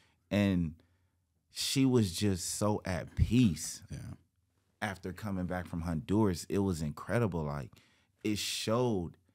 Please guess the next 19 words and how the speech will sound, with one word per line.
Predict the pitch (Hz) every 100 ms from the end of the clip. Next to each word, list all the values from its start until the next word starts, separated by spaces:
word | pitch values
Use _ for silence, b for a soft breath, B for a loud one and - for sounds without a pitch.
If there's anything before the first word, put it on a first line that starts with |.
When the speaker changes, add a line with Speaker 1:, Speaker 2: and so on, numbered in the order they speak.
| _ _
Speaker 1:
how | _ - 104 98 87 80 78 _ _ _ -
you | 104
could | 101 92
go | 98 95 90
from | 90 90 78 76 - _ _ _ _ _ _ _ _ _ _
a | -
state | 78 - - 104 104 92 - _
of | 87 82 76 - _ _ _ _ _ _ _ _ _ _ -
negative | 92 107 101 101 - 110 101 98 92 92 _ _ _ -
auras, | 101 101 95 95 95 90 - _ _ 76 _ _ _
uh, | 95 90 87 85
you | 85 98
want | 98 92
a | 76 - _ _ _ _ -
negative | 95 98 120 110 110 104 - -
energy, | 113 110 104 98 104 101 98 92 b b b b _
um, | 101 101 92 87 85 78 - _ _ _ -
you | 113
know, | 95 -